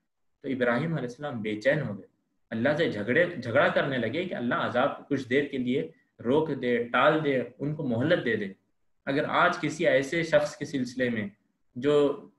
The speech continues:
दुश्मन हो, जो बुरी, अ, बुरे अमाल के अंदर मुब्तला हो, उस पर अजाब की खबर आए तो शायद हम, अ, आसानी के साथ बोल दें कि "उसके ऊपर अल्लाह का अजाब आया,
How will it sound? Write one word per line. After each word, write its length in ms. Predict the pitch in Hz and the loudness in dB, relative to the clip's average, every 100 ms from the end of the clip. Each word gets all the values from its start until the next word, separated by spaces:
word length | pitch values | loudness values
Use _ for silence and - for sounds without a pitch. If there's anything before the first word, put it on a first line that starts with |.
| 120 | -4
दुश्मन 440 | 120 127 - 170 147 117 | -2 -2 -2 -2 -2 -4
हो, 200 | 120 110 | -4 -4
जो 400 | 120 127 123 - _ - | -2 -2 -2 -8 _ -4
बुरी, 320 | 113 139 170 160 - - | 2 2 2 0 -6 -12
अ, 120 | 117 113 113 104 101 110 | -8 -6 -6 -6 -10 -6
बुरे 160 | 127 147 | 0 2
अमाल 360 | 123 120 151 151 | 2 2 0 0
के 60 | |
अंदर 260 | 151 143 139 | -4 -2 -4
मुब्तला 360 | 120 - 143 147 | -6 -6 0 2
हो, 140 | 113 101 - _ | 2 -6 -14 _
उस 120 | 139 - | -18 -4
पर 120 | 160 113 | -2 2
अजाब 340 | 113 143 170 - | 4 4 4 0
की 60 | |
खबर 260 | - 151 170 | 0 2 4
आए 140 | 175 190 - _ _ - | 2 0 -6 _ _ -14
तो 40 | |
शायद 320 | 131 143 165 156 | -2 0 2 2
हम, 220 | 156 160 156 - _ _ _ _ - | 0 0 -4 -8 _ _ _ _ -10
अ, 120 | 131 123 120 - | -4 -2 0 0
आसानी 320 | 120 143 151 | 0 2 0
के 80 | 160 | -2
साथ 200 | 156 147 | 0 0
बोल 180 | 131 135 | 0 -2
दें 140 | 147 151 | -4 -4
कि 120 | 151 147 135 - _ _ | -4 -4 -4 -10 _ _
"उसके 240 | 120 - | -18 -4
ऊपर 140 | 135 131 | 0 2
अल्लाह 240 | 110 117 | 4 4
का 80 | 117 | 4
अजाब 300 | 104 107 107 | 4 4 2
आया, 200 | 104 101 | 2 0